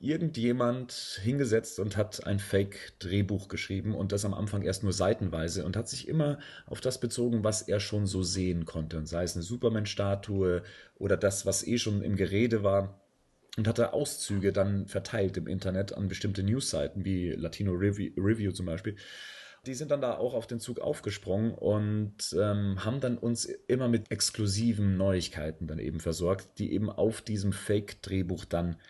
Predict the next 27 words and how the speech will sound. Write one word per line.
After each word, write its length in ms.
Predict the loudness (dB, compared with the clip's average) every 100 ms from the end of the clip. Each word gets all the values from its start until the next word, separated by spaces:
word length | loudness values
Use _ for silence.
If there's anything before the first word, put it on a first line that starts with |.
| -20 -20 _ -4
basierten. 720 | -4 2 2 2 0 -4 -2
Der 160 | -2
Typ 180 | -2 -2
hat's 160 | -2 0
dann 140 | 2
auch 100 | 2
fer-, 500 | -2 -8 -6 0 2
äh, 240 | 4 4 4
fertig 280 | 0 -4 -2
gebracht, 560 | -2 -2 0 0 0
in 120 | -6
fünf 340 | -2 -2 -2 -4
Tagen 500 | -6 -4 -4 -6 -10 -14 -18 -18 -18 -6
ein 140 | -2
komplettes 420 | 0 4 2 2
Drehbuch 380 | -2 0 0 -2
zu 180 | -4 0
erstellen, 640 | 0 0 0 0 0 -4 _ _ 0
was 200 | 0 2
er 180 | 2 4
dann 180 | 2
eben 220 | 0 -2 2
auch 300 | 2 2 -2
weitergegeben 680 | -4 -2 -2 -2 0 0 0
hat 260 | -2 -4
an 100 | -2
Lan-, 280 | 2 2 2